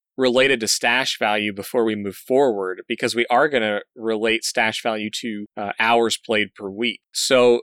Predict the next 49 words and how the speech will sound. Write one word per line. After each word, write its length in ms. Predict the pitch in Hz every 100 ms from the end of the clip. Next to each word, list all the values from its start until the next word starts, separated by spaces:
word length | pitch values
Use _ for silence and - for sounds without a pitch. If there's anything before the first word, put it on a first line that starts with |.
| -
for 140 | 135
those 260 | 143 180 196
of 100 | 180
you 120 | 175
that 120 | 151
are 80 | 131
very 240 | 123 123 120
interested 600 | 127 - 143 - 127 113
in 380 | 127 120 117 117 - -
the 160 | 120 117
percentages 760 | 123 107 - 147 143 113 107 101
as 140 | 98
it 80 | 110
relates 460 | 104 104 110 113 -
to 260 | - 101 98
stash 460 | - 113 117 120
value, 400 | - 95 98 98 120
here 200 | - 120
they 100 | 110
are. 220 | 135 110 _ -
Two 260 | - 208
point 340 | 185 202 185 -
three 280 | 147 151
percent 600 | 160 165 147 - 127 123 - -
of 140 | 120
those 220 | 123 120
polled, 300 | - 120 113
and 100 | 120
we 100 | 127
rounded 380 | 113 113 110 107
this 160 | 101 -
thing 180 | 107
off, 280 | 95 92 95 -
but 120 | -
two 160 | -
point 240 | 196 190 -
three 180 | 170 165
percent 640 | - - - 120 120 - _ -
of 160 | 117 -
players 360 | 117 113 110
have 220 | 123 113 101
stash 560 | - 127 117 117 -
value 560 | - 110 107 107 104 107 -
of 240 | - 110 101
zero 400 | 98 120 123 123
to 80 | 113
five 360 | - 107 107
hundred 360 | 117 104 104 -
thousand. 400 | 98 98 -